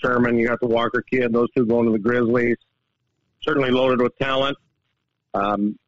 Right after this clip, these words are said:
defensively, they're gonna kinda give us the same thing, kinda like what we run, a four two five, and they're gonna bring boundary or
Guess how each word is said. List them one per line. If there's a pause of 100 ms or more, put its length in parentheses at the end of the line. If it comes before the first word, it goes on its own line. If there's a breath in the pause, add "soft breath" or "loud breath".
(280)
defensively,
they're
gonna
kinda
give
us
the
same
thing,
kinda
like
what
we
run,
a
four
two
five,
and
they're
gonna
bring (600)
boundary (220)
or